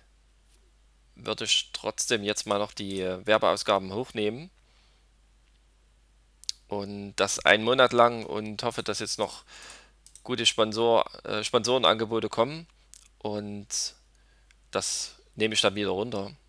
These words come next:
dass ich das Geld spare. Und mache ich jetzt wirklich nur zu Beginn. Wenn ich das jetzt mal runternehmen würde, dann hätte ich jetzt nur noch einen Schnitt von elftausend. Also das sieht dann schon besser aus.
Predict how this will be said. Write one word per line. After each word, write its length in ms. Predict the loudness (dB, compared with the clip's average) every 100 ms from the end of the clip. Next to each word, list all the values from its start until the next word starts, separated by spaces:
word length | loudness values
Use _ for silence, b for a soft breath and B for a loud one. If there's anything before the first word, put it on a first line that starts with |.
| _
dass 140 | -10 -6
ich 140 | -6
das 160 | -6 0
Geld 200 | 0 0
spare. 520 | 2 2 2 -4 -10 b b b b b _ -20 -20 _
Und 420 | -12 -10 -12 -8
mache 200 | -6 -6
ich 60 | -8
jetzt 200 | -6 -6
wirklich 240 | -8 -10
nur 180 | -10 -8
zu 140 | -8
Beginn. 480 | -8 -8 -10 -12 -18 _ _ _ B B B B B B
Wenn 120 | -14 -10
ich 100 | -6
das 160 | -6
jetzt 200 | -6 -6
mal 400 | -2 -2 -2 -6 -14 _ -20
runternehmen 760 | -8 -6 -6 -6 -6 -8 -14 -18
würde, 600 | -14 -8 -8 -4 -6 -6 B B B B B B _ _ _ _ -20 -20 _
dann 240 | -6 -6 -6
hätte 160 | -8
ich 80 | -6
jetzt 200 | -6 -4
nur 100 | -2
noch 120 | 0
einen 180 | 0 -2
Schnitt 280 | -2 -4 -6
von 320 | -4 -4 -4 -4
elftausend. 680 | -4 -4 -4 -4 -4 -6 -8
Also 180 | -10 -8
das 240 | -6 -6
sieht 160 | -6 -6
dann 140 | -6
schon 160 | -6 -2
besser 300 | -2 0 -2
aus. 380 | -4 -10 -14